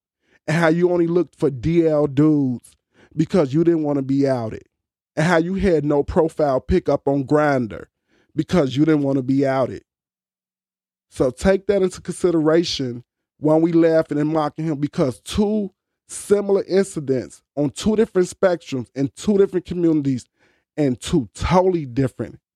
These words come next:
outcomes. We're tarnishing our name of our brother, dragging him through the mud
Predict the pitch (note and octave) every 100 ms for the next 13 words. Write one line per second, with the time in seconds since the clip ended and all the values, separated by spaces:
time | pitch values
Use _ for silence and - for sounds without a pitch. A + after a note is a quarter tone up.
0 | - C3+ A#2+ - A2+ G#2 - _ _ _
1 | _ _ _ _ _ _ _ _ _ _
2 | _ _ _ _ B2 E3 E3+ D#3+ - -
3 | E3+ E3 D#3+ D#3 C3+ C#3+ C#3 C#3 C#3+ C#3
4 | C3 A#2+ - _ _ _ _ - D3 D3
5 | C3+ B2+ - C3+ A2+ F#2 - _ _ _
6 | _ _ _ _ - A#2 D#3 D#3+ E3 E3+
7 | F3+ E3+ - C#3+ C#3 C3+ C#3 D3+ C#3+ A#2+
8 | -